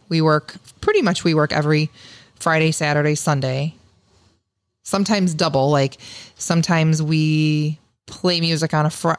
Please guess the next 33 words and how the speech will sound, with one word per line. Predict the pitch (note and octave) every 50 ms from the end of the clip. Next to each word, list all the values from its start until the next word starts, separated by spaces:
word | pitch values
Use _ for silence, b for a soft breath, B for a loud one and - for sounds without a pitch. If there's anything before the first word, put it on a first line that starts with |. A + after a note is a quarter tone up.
| _ -
well, | D#3+ D3+ C#3+
we | C#3+ D3+ D3
work | D3 D3+ D#3+ F3 F3 E3+ F#3
in | E3+
our | E3 E3
business | D#3+ E3 D#3+ D#3+ E3 D#3 -
on | D#3+ D#3
a | D3+
Friday, | - - D#3 D#3 D3+ D3+ D3+
play | - - D3+ D3
music | D3+ D#3+ D#3 D3 D#3 -
on | D3+ D3
a | D3
Friday | - - D3+ C#3+ C#3 C#3+
night, | C#3+ D3 - - - _ b b b b b -
work | E3+ D#3 D#3 -
in | D#3+ D#3
our | D#3+ D#3+
business | D#3 D#3+ D#3+ D#3 - E3 D#3+ - -
on | D#3 D#3
a | D#3+
Saturday, | - - E3+ E3+ F3 F#3 F3+ F#3+ F#3+ G3 G3+ - b b b b b b b b -
play | - - E3+ D#3
music | D3+ D3 D3 C#3+ D#3 -
Saturday | - F#3+ F#3 F3 E3 D#3 C#3+ D3 C#3+
night, | C#3+ C#3 C#3 C#3 - _ _ -
and | E3+ E3 D#3
then | D3 D#3+
play | - - D#3+ D3+
music | D3 D3+ C#3+ D3 C#3+ -
on | D#3 E3
a | D#3
Sunday. | C#3 - - F3+ F3 D3+ D3 C#3+ C#3+